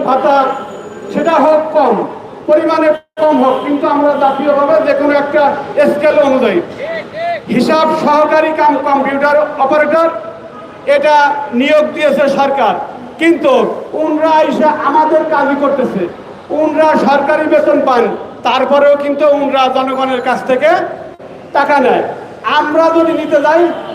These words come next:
তাহলে সেক্ষেত্রে চেয়ারম্যানের প্রতিবন্ধকতা, সচিবের প্রতিবন্ধকতা,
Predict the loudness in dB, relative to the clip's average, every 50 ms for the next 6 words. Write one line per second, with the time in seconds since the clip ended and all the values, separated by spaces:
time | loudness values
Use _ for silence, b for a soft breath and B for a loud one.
0 | -6 -2 0 2 2 2 2 2 2 2 2 0 0 0 -2 -2 -4 -6 -10 _
1 | -2 -2 -2 0 0 2 2 2 2 0 0 0 2 2 2 2 2 2 2 2
2 | 2 4 4 4 4 2 2 2 0 0 0 0 0 0 0 0 0 2 2 2
3 | 2 0 -2 0 0 2 2 4 4 4 2 2 2 0